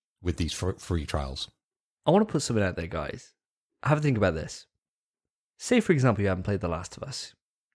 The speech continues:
Speaker 2: Imagine the first hour of that game. The first hour of that game is so impactful.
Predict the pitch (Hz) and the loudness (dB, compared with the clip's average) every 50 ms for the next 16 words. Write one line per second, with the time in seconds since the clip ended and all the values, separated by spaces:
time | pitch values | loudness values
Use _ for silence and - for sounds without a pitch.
0 | _ _ - 160 175 214 247 262 - - 262 226 196 - - - - 120 113 104 | _ _ 2 4 6 6 4 4 2 4 6 6 6 6 4 6 8 8 8 8
1 | - - - - 92 90 85 85 82 76 73 - - 95 92 90 104 - - 233 | 6 2 -2 -2 0 0 0 0 -2 -2 -4 -6 -4 -4 -2 -2 -4 0 2 2
2 | 226 214 - - 139 131 117 101 104 101 - - 101 95 92 - - - - - | 2 2 2 2 2 4 4 2 0 0 -2 -2 -2 -2 -2 -4 -4 -4 -6 -4
3 | - 156 117 113 110 107 101 101 104 101 - 95 92 - - - - - 110 113 | 0 2 2 4 2 2 0 -2 -4 -4 -4 -4 -4 -4 -6 -6 -2 2 2 2
4 | - - | 2 -2